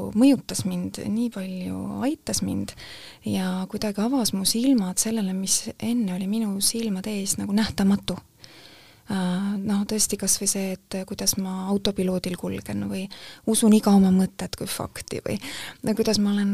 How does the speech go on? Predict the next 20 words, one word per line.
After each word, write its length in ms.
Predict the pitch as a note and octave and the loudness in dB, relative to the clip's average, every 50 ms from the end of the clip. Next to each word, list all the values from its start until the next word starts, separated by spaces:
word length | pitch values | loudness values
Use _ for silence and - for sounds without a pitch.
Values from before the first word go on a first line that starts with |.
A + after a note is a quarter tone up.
| G#3 G3+ | 0 0
nagu 100 | G#3 G#3 | 0 2
nii 160 | G#3+ A3 G#3 | 2 2 2
palju 220 | A3 G#3+ A3 G#3+ | 2 2 4 4
mõjutatud 500 | A3 A3 G#3 G3 G3 - F3+ - F#3 F3 F#3 | 4 4 2 2 0 -4 -6 -6 -6 -6 -4
oma 160 | F3+ F3+ F3+ F3+ | -4 -4 -4 -4
emotsioonidest 880 | F3 F3 - - - G3 F3+ F3 F3 F3 - F#3+ F#3 - - - G3 | -4 -2 -2 0 0 0 0 0 -2 -4 -4 -4 -4 -4 -4 -4 -6
ja, 80 | F#3+ - | -6 -6
ja 140 | - G3+ G3 | -4 -2 -2
ma 80 | A3+ A#3 | -2 -2
hakkasin 240 | - - B3 A3 | 0 -2 -2 -2
seda 180 | - A3 G3+ F#3+ | -4 -4 -6 -4
nagu 160 | G#3 G3 - | -4 -6 -4
selgemalt 480 | - B3+ C4 B3+ A3 F#3+ F3+ F3+ - A3 | -4 -4 -4 -4 -4 -6 -6 -6 -4 -4
nägema 400 | A#3 C#4 C#4 - A3+ G3 F3+ F#3 | -4 -4 -2 -4 -4 -2 -2 -2
ja 80 | F#3+ | -2
oskasin 320 | A3 - - - G3+ - F#3 - | -2 -2 -2 -2 -2 -2 -2 -2
tuua 180 | A3+ A3+ A3 F#3 | -4 -4 -4 -4
ennast 220 | F#3 - - G#3 | -6 -6 -6 -8
rohkem 260 | G#3 - - F#3 - | -8 -6 -6 -6 -2
kohale 540 | - A3+ A#3 A3 G#3+ F3+ E3+ E3+ G3 - | 0 0 0 0 -2 -4 -4 -6 -10 -12